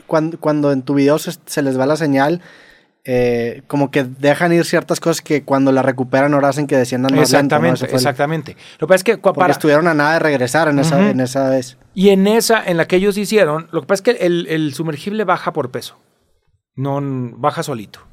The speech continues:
Speaker 2: ¿no? Entonces hay como una caída libre hacia el fondo del mar. Y ese peso es tu lastre, entonces hay que arrojarlo.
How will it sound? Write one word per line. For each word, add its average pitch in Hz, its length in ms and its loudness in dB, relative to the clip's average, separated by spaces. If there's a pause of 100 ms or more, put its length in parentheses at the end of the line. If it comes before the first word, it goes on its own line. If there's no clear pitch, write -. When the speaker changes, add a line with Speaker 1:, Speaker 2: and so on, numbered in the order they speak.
Speaker 2:
¿no? 185 160 -10
Entonces 139 240 -12
hay 147 80 -2
como 165 160 -4
una 160 160 -4
caída 139 320 -2
libre 139 280 -2
hacia 135 140 -4
el 120 80 -8
fondo 127 220 -6
del 143 100 -4
mar. 214 260 -2 (560)
Y 165 200 2
ese 170 180 0
peso 196 640 -2
es 110 180 -16
tu 160 100 -4
lastre, 156 440 -2
entonces 139 260 -10
hay 139 80 -6
que 143 140 -6
arrojarlo. 139 720 -4